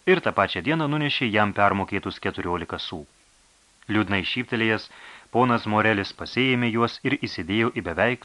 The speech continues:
tuščią kasą. Gerai, Koklitai, jūs rūpestingiausias kasininkas visame pasaulyje. Koklitas išėjo švytėdamas, nes pono Morelio, sąžiningiausio žmogaus Marselyje, pagyrimas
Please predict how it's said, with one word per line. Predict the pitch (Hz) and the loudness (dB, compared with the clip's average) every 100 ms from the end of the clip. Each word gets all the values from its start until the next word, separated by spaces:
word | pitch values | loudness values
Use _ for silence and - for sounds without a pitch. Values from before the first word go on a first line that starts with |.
| _ | _
tuščią | 87 - - - | -8 -8 -10 -12
kasą. | - - - - _ _ _ _ _ _ _ _ _ _ _ 85 | -12 -12 -14 -18 _ _ _ _ _ _ _ _ _ _ _ -6
Gerai, | 87 143 180 | 0 0 0
Koklitai, | - 110 92 - - _ _ - - - | -4 -4 -6 -8 -18 _ _ -20 -20 -18
jūs | - 127 190 - | -2 0 0 -2
rūpestingiausias | 127 113 107 98 87 95 95 - - - | -4 -4 -6 -8 0 0 0 -4 -14 -4
kasininkas | 131 139 135 131 123 117 - | -2 -2 -8 -8 -8 -12 -12
visame | 90 - 80 85 | -14 -14 -10 -12
pasaulyje. | - 90 - 78 67 71 - _ _ _ _ _ _ _ - - _ - | -10 -10 -6 -8 -10 -20 -20 _ _ _ _ _ _ _ -20 -20 _ -2
Koklitas | 123 208 214 175 - | 0 2 0 0 -4
išėjo | 143 - 139 127 - | -6 -2 0 -2 -4
švytėdamas, | 90 82 147 160 143 135 123 - | -12 -6 -2 -2 -2 -4 -8 -14
nes | 95 82 - - | -12 -12 -10 0
pono | 160 156 | 2 2
Morelio, | 147 123 117 123 110 | 2 4 4 4 0
sąžiningiausio | - 95 98 98 113 127 - 117 | -4 -4 -2 0 2 2 -2 -4
žmogaus | 113 110 113 - | 0 0 0 -2
Marselyje, | 101 - 107 98 95 | -4 -2 -4 -2 -2
pagyrimas | 95 95 80 78 127 147 139 | -2 -6 -6 -4 -2 -4 -8